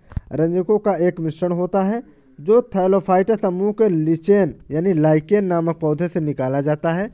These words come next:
प्रायः इसे सूचक की तरह उपयोग किया जाता है। लिटमस विलयन जब न तो अम्लीय होता है न ही क्षारकीय, तब यह बैंगनी रंग का होता है। नेक्स्ट क्वेश्चन,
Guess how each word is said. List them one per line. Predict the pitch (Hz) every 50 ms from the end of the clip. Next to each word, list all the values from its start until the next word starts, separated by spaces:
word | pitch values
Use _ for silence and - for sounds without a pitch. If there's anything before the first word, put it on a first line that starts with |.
| - - - - - _ _
प्रायः | - - 170 180 196 220 233 247 214 -
इसे | 196 - - 220 208 214 _ _ _ _ _ _ - -
सूचक | 202 208 202 202 - 254 240 247 -
की | 233 220 208
तरह | 208 196 190 190 208 220
उपयोग | 208 185 160 180 180 180 170 175
किया | - 143 143 151 151
जाता | 151 165 165 165 190 185
है। | 185 196 220 240 - - _ - - _ -
लिटमस | 151 175 160 - 214 226 247 240 - -
विलयन | 175 170 185 185 208 226 240 233 190
जब | 180 226 233 240
न | 247 247 247 233
तो | - 190 165 165 170 - - _ _ _ _ _ _ _ _ _ - - _ _ _ -
अम्लीय | 156 160 156 151 160 185 208
होता | 214 208 220 214 220 233 226
है | 226 240 247 277 - _ _ -
न | 156 175 202
ही | 208
क्षारकीय, | 202 - 190 180 165 160 156 - 156 151 127 113 - _ _ _ _ _ _ _ _ -
तब | 202 220 208 196
यह | 202 202 190
बैंगनी | 143 156 151 156 156 165 180 175
रंग | 160 160 147
का | 156 165 156
होता | 151 151 139 139 127 120
है। | 123 127 117 - - _ _ _ _ _ _ _ _ _ _ -
नेक्स्ट | - 143 185 180 - -
क्वेश्चन, | - 202 185 - - 226 254